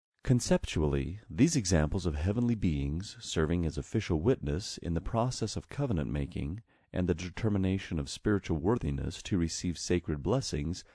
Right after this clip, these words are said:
appear to parallel the role fulfilled by the Spirit of the Lord in First Nephi eleven.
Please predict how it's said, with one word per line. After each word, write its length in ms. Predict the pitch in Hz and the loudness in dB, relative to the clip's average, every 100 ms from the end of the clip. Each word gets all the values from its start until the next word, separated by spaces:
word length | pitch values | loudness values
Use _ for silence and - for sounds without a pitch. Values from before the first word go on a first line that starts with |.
| - | -8
appear 340 | - - 170 180 | -4 2 4 6
to 140 | - | 4
parallel 560 | - - 175 123 76 71 | 0 0 0 2 2 0
the 140 | 67 | 0
role 340 | 73 76 69 67 | 2 2 0 -4
fulfilled 640 | - 87 - 80 71 69 | -6 -6 -2 0 0 -4
by 140 | - 85 | 0 0
the 100 | 92 | 0
Spirit 400 | - - 76 76 | -2 0 0 0
of 120 | 87 | -2
the 80 | 101 | -2
Lord 420 | 82 71 73 107 _ _ | 0 0 -2 -4 _ _
in 100 | 87 | -4
First 320 | 80 - 73 | 0 0 -2
Nephi 380 | 73 71 - 71 | -2 -4 -2 -2
eleven. 560 | 69 73 95 123 - | -2 -2 -2 -2 -4